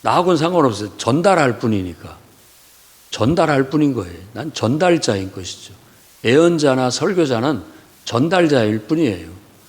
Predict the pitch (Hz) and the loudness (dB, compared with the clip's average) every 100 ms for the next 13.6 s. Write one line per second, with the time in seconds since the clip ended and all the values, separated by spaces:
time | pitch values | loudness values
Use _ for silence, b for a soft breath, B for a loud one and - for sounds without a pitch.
0 | - _ _ _ _ 123 160 147 135 139 | -20 _ _ _ _ 2 4 4 4 4
1 | 139 127 117 - B B B 147 123 143 | 4 2 -4 -12 B B B 0 4 4
2 | 131 120 139 135 117 98 98 131 147 131 | 4 4 4 4 2 -2 -6 -2 0 0
3 | 113 98 98 113 120 110 - - 104 - | 0 -2 -2 2 2 2 -2 -2 -2 -4
4 | 104 - 165 131 107 - 101 - 113 117 | -8 -4 -2 0 -2 -6 -8 -4 -2 -2
5 | 104 101 113 113 107 101 95 - 160 127 | -2 -4 -6 -6 -8 -8 -10 -4 0 -2
6 | - 120 98 - 107 131 110 b b b | -2 -8 -10 -10 -8 -8 -10 b b b
7 | b b _ _ 139 156 151 107 92 - | b b _ _ 0 2 4 2 -4 -16
8 | - - 120 147 143 107 90 85 - - | -20 -10 -2 0 0 -2 -4 -12 -18 -20
9 | - _ - - 156 139 107 110 170 - | -20 _ -16 -8 -4 -2 -2 -4 -6 -10
10 | - 131 139 104 92 90 98 87 - 110 | -10 -6 -4 -4 -8 -8 -12 -14 -12 -6
11 | 147 127 107 123 175 - B B 143 147 | -4 -4 -2 -2 -2 -6 B B -2 0
12 | 120 92 98 - 104 92 107 113 123 135 | 0 -2 -4 -6 -8 -6 -2 0 0 -2
13 | 123 113 92 - - | -2 -4 -8 -12 -14